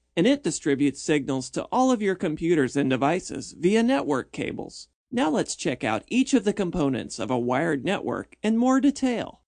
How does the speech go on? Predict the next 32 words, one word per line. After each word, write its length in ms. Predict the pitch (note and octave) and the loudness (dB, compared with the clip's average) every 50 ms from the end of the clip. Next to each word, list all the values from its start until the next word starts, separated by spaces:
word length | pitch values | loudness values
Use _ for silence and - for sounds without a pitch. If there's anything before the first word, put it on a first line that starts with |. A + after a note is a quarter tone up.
| _ - | _ -2
We'll 120 | G3 G3+ | -2 -2
start 460 | G3 - - - C4 C4+ A#3 - - | -2 -2 0 2 4 4 4 2 2
with 160 | D3 C#3+ C#3 C#3+ | 0 0 2 2
the 120 | D3+ D3+ | 0 0
router. 500 | D3 E3+ E3+ F#3+ G3 D#3 - C3+ - - _ _ _ _ | 2 2 2 2 0 0 -2 -6 -8 -12 _ _ _ _
A 100 | - G#3 | 0 2
router 380 | G#3+ C4+ D4 D#4+ D#4+ E4 A3 E3+ | 4 4 4 4 4 2 2 0
has 240 | C#3+ D#3 D3 C#3 | 0 0 0 0
a 80 | D3+ C3+ | 0 -4
smart 400 | - - - - A3 B3+ B3+ - | -4 -6 -2 0 0 0 0 0
little 220 | - F#3+ F3+ F3 | 0 0 0 0
computer 560 | E3+ - E3+ D#3+ D#3+ - E3+ F3 E3+ D3+ C3 A#2 | 0 0 -2 -2 0 4 4 4 6 6 2 2
inside 560 | A2+ A#2+ - - C3 B2+ B2 A2+ A#2 A2+ - | 0 -4 -4 -4 -4 -2 -2 -2 -4 -2 0
that 140 | C#3+ D3 D#3 | 2 2 4
identifies 800 | E3 F3 D#3+ A3 A#3 A#3+ A3+ G#3+ - D3 C3 A#2+ - A#2 - - - | 2 2 4 2 2 2 2 0 0 0 2 2 0 -2 -6 -6 -2
all 180 | F3 G#3 A#3 B3 | 0 2 2 2
of 140 | B3 G3 F#3 | 2 0 -2
the 100 | F#3+ F3+ | -4 -2
computers 580 | - D#3+ D3+ - C#3 C#3 C#3 C#3 C#3 C#3 - | -2 -4 -2 2 2 4 4 4 2 2 2
and 140 | D#3 C#3+ C#3+ | 2 2 2
devices 600 | C#3+ C3+ C#3+ D3+ D3+ D#3 - - C3 B2 A#2 - | 2 2 2 0 0 0 -2 -4 -6 -6 -4 -2
on 180 | B2+ C#3 C#3+ D#3+ | -2 0 0 0
your 100 | E3+ F3+ | 0 0
network 560 | G3 A3+ A#3+ - A#2+ B2+ - - - - _ _ | 0 -2 -2 -2 -4 -6 -6 -8 -14 -20 _ _
and 160 | - F3 D#3+ D3+ | 0 2 2 2
assigns 560 | D3 C3+ - - E3 E3+ F#3+ G#3+ A3+ G#3+ - | 2 0 0 0 0 2 4 2 2 2 2
a 100 | D3 D#3 | 0 2
unique 520 | D#3 D3+ D3+ F3 G#3+ C4 C#4+ - - - | 4 4 6 6 6 6 4 4 -2 -4
number 400 | G3+ G#3 A#3 A#3 G3 B2 C3+ C#3+ - | 0 2 2 2 2 0 -2 -4 -4
to 220 | - - G3 A3 | -2 -2 0 0
each 280 | B3 B3+ B3+ - - - | 0 -2 -2 -4 -4 0
one. 400 | B3 B3+ B3 E3+ A#2 - C#3+ | 2 2 2 2 0 -4 -10